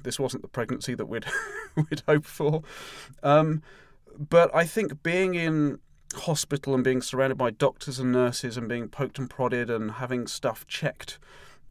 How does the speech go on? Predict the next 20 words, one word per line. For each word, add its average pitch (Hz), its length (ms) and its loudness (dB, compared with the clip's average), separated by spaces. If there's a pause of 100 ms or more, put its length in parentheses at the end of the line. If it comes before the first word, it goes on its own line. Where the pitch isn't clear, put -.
every 127 340 0
hour 110 320 2
of 107 100 -6
every 117 220 -4
day, 117 180 2
you 120 160 -2
kind 160 380 -4
of - 280 -2 (1000)
just - 400 -4 (500)
allow 131 340 4
yourself 123 480 0
to - 80 -8
be 123 100 -6
carried 120 560 -2
by 107 140 0
that 101 200 -4
process - 720 -8 (100)
and 120 240 -8
don't 120 280 2
really, 110 720 -4